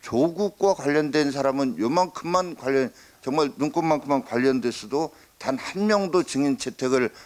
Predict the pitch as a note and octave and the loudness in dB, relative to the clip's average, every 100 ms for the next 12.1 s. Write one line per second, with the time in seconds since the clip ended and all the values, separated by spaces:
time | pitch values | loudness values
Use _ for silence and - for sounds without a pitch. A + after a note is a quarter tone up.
0 | - D#3 D3+ B2+ A2 - C3+ B2+ A2 F2+ | -6 -4 -2 0 0 2 2 2 -2 -4
1 | - _ B2+ C#3+ D3+ B2+ - C3+ C#3 - | -14 _ -2 0 0 -2 -2 0 0 0
2 | - B2+ - - A#2 A2+ D#3 D#3+ D3+ C3 | -2 -2 -2 -16 -8 -2 0 0 -2 -2
3 | C#3+ C3 A#2 G2+ G2+ F2 - - A2 B2+ | 0 2 0 0 -2 -2 -6 -8 -2 0
4 | A#2 A#2+ A2+ A2 G2+ - - G2 G#2 A#2+ | 0 -2 -4 -4 -8 -10 -12 -6 -4 -2
5 | A#2 G2 F#2+ - E2+ F2 - - _ _ | -2 -2 -6 -10 -14 -14 -16 -20 _ _
6 | _ - - - D3 F3+ F#3 - E3 F3 | _ -20 -14 -6 -2 0 0 -2 -6 -2
7 | E3+ D#3+ C#3 D3 B2+ - - C#3+ D#3+ C#3 | 0 0 2 2 0 -4 -6 -2 -2 -4
8 | D3 - D3 C3+ _ _ _ _ _ - | -4 0 0 0 _ _ _ _ _ -6
9 | E3+ F#3 E3+ D#3+ - A#2+ B2+ C3 A#2+ C3 | -4 0 0 0 -2 -2 2 0 2 0
10 | A#2+ - - _ - A2 A2 - - C3 | 0 -2 -12 _ -4 -2 -2 -4 -6 0
11 | C3 B2+ B2 C#3+ B2+ C#3 C3+ B2+ A#2 A2+ | 0 0 0 -2 -2 -2 2 2 2 2
12 | F#2 | 0